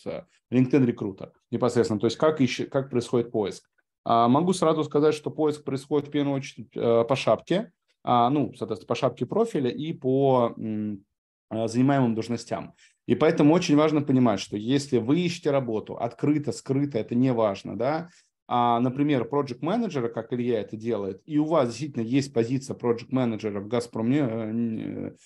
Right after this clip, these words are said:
а, в Газпромнефти или, ну, на Газпромнефть, а, то это нужно обязательно отразить в шапке профиля.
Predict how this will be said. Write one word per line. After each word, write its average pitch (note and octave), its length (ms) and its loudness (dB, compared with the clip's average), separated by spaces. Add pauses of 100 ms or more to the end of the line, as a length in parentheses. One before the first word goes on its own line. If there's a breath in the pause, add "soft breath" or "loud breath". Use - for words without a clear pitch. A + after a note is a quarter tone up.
(200 soft breath)
а, G#2+ 200 2
в G#2 640 2
Газпромнефти A2+ 600 -2
или, A2+ 260 2
ну, A#2+ 180 0
на G#2 80 -2
Газпромнефть, A#2 640 -4 (420)
а, A#2+ 380 4
то D3 640 2 (160)
это E3+ 300 0
нужно D3 260 -2
обязательно B2+ 440 -2
отразить A#2 520 -6
в A2+ 800 4
шапке - 320 -8
профиля. - 480 -8